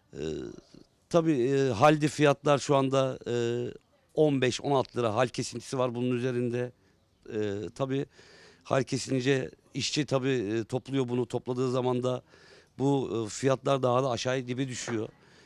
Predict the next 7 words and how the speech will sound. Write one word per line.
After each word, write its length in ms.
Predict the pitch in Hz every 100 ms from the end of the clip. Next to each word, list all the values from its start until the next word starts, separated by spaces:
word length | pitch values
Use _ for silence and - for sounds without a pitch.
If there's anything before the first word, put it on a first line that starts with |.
| -
Bu 80 | 143
sefer 380 | 170 151 151 143
de 100 | 151
bizim 260 | 147 160 - _ _ _ - - - _ _ -
yaptığımız 480 | 147 143 - 151 143
masrafların 500 | 143 135 147 120 143
karşılığını 560 | - 139 120 131 139